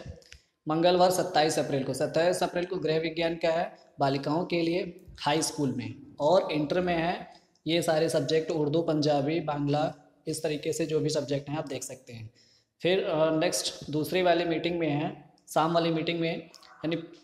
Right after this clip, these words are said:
दो बजे से जो start होगा, वो बही खाता तथा लेखा शास्त्र intermediate के लिए है। फिर छब्बीस अप्रैल की बात करते हैं। छब्बीस अप्रैल को आपका होगा हाई school वालों के लिए चित्रकला होगा और दू-, second meeting में computer होगा, और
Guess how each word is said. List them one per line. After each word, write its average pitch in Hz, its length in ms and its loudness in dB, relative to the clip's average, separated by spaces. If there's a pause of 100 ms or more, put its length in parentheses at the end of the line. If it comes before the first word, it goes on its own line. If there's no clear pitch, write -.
(500)
दो 170 160 4
बजे 165 200 2
से 165 100 -2
जो 165 120 2
start 156 300 4
होगा, 160 200 6
वो 175 140 4
बही 147 260 2
खाता 170 300 4
तथा 165 80 -2
लेखा 151 280 -4
शास्त्र 165 300 -4
intermediate 143 560 0
के 139 80 -4
लिए 123 260 -6
है। 110 220 -16 (260)
फिर 185 180 0
छब्बीस 175 460 2
अप्रैल 175 260 0
की 175 100 -2
बात 170 200 2
करते 165 240 -2
हैं। 175 160 -4 (440)
छब्बीस 165 420 0
अप्रैल 165 280 2
को 170 140 0
आपका 160 400 4
होगा 160 600 2 (100)
हाई 160 260 2
school 185 200 2
वालों 170 260 6
के 170 120 0
लिए 170 120 4
चित्रकला 156 580 0
होगा 160 500 4 (460)
और 156 160 6
दू-, 175 120 -2
second 175 320 2
meeting 170 260 0
में 180 140 0
computer 135 400 2
होगा, 123 440 -2
और 185 540 4